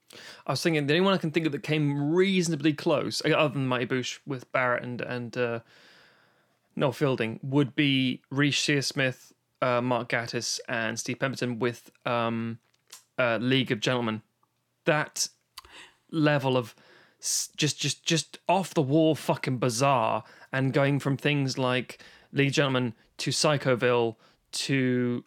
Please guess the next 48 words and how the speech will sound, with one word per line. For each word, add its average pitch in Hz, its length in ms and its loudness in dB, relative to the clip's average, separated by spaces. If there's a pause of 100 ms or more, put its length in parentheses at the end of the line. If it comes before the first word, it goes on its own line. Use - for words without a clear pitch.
(380)
uh, 123 640 0
Inside 139 240 0
Number 139 180 0
Nine, 131 240 2
that 131 120 -4
kind 139 140 0
of 120 60 -6
stuff 135 120 -2
like 127 120 2
that. 123 60 0
It's 131 120 -4
like, 160 100 0
oh 240 300 -2
yeah, 247 340 0
I 247 100 0
think 247 280 -6
there's 190 500 -2
a 208 140 -2
lot 208 380 2
here. 120 480 2 (920)
But 139 120 0
ag-, 139 240 0
again, 170 640 2
or 202 160 4
maybe 320 300 4
even, 262 580 0 (200)
again, 240 360 0
every, 240 280 0
the, 208 140 2
because 185 280 0
British, 240 320 0
uh, 220 320 0
Reeves 185 260 4
and 180 120 6
Mortimer, 196 360 4
there's, 160 200 0
there's 226 200 2
so 277 200 2
many 262 180 4
bits 175 340 0
of 185 60 4
it, 175 100 2
but 196 120 0
not 202 260 4
in 208 100 -2
the 214 120 2
same 202 420 2
way. 175 540 0